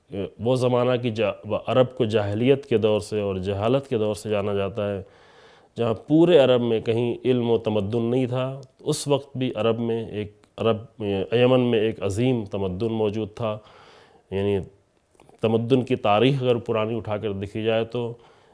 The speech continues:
یمن جیسے کم ملک نظر آئیں گے جیسے جو یمن میں تھا موجود۔ یعنی کہ اس، اور ابھی بھی جو وہاں پہ، آ، جو تاریخی ہے،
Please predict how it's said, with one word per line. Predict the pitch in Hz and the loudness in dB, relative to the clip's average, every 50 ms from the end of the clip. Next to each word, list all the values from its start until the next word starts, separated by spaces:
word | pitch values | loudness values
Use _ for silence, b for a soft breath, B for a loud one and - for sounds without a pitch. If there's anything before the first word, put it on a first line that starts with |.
| b b | b b
یمن | 95 98 107 110 117 123 123 113 | -4 -2 0 2 2 2 2 2
جیسے | 104 110 104 101 - 117 120 117 117 - | 2 2 0 2 -2 -4 -4 -4 -8 -2
کم | - 127 120 117 107 | 0 2 2 4 2
ملک | 104 104 101 - 95 | 2 2 0 0 -2
نظر | 95 95 95 92 90 | -2 -2 -2 -2 -2
آئیں | 92 92 92 98 101 | -2 -4 -4 -4 -6
گے | 104 104 | -6 -6
جیسے | 101 101 92 - - 104 95 | -6 -6 -8 -6 -6 -8 -8
جو | 92 95 104 101 | -6 -4 -2 0
یمن | 98 101 101 104 101 | 0 0 0 0 0
میں | 101 101 92 | -2 -2 -4
تھا | - - 95 | -4 -4 -6
موجود۔ | 90 87 85 87 82 92 90 85 80 - _ _ _ _ _ _ _ _ _ _ _ _ _ _ _ _ _ _ _ _ _ _ _ _ - - - _ - | -4 -2 -4 -4 -2 -4 -6 -6 -6 -10 _ _ _ _ _ _ _ _ _ _ _ _ _ _ _ _ _ _ _ _ _ _ _ _ -20 -20 -20 _ -4
یعنی | 107 113 113 107 | 0 0 0 0
کہ | - 123 | -2 -4
اس، | 113 - - - - - - _ - | -8 -6 -8 -8 -8 -10 -16 _ 2
اور | 104 107 104 | 4 6 6
ابھی | 117 131 160 190 | 8 8 8 6
بھی | 165 135 123 113 | 6 6 4 2
جو | 104 120 113 | 2 2 2
وہاں | 107 107 113 110 | 4 4 2 0
پہ، | 104 110 107 107 107 98 - - - _ _ _ _ _ _ _ | 0 0 0 0 0 -2 -6 -10 -18 _ _ _ _ _ _ _
آ، | 92 98 98 95 95 92 92 92 92 87 | -8 -6 -4 -2 -2 -2 -2 -4 -4 -2
جو | 110 113 104 98 - _ - 87 90 87 90 90 - - | -2 -2 -2 -2 -8 _ -16 -14 -12 -12 -12 -12 -6 -2
تاریخی | 107 107 104 107 98 - 120 104 | 0 0 0 0 -2 -2 -2 -2
ہے، | 98 101 104 | -2 -2 -4